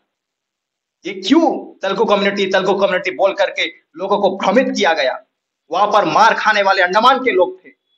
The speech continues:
अंडमान के लोकल लोग थे। जो अंडमान का इतिहास है उसको उठा करके देखिए कि अंडमान में पहली बार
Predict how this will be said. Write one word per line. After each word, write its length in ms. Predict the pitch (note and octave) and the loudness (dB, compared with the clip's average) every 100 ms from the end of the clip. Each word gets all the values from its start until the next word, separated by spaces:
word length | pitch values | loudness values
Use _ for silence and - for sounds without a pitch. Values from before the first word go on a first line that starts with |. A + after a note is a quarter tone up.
| _ _ | _ _
अंडमान 420 | E3 G3+ A#3+ C4 A#3 | -8 0 4 4 2
के 100 | G3+ | 0
लोकल 340 | G3 B3 C4+ | 2 2 2
लोग 320 | A#3 G3+ - | 0 -2 -4
थे। 40 | C3 - _ _ _ _ _ | -18 -20 _ _ _ _ _
जो 100 | G#3 | -4
अंडमान 420 | G#3 G#3 A3 C#4 | 0 2 4 2
का 100 | C4 | 2
इतिहास 460 | G#3+ F#3+ G#3 B3 B3+ | 0 0 2 0 0
है 120 | E3+ | -4
उसको 300 | - E3 - | -6 -10 -8
उठा 240 | G#4+ - C#4 | -4 0 2
करके 220 | D4 C4 | 2 2
देखिए 280 | G#3+ G3+ G#3+ | -2 -2 -4
कि 100 | G3+ | -2
अंडमान 380 | F3 G#3 A#3+ A#3 | 0 2 2 0
में 200 | A3 - | -2 0
पहली 300 | G#3+ C4+ C#4+ | 0 2 2
बार 340 | B3 - - | 2 2 -2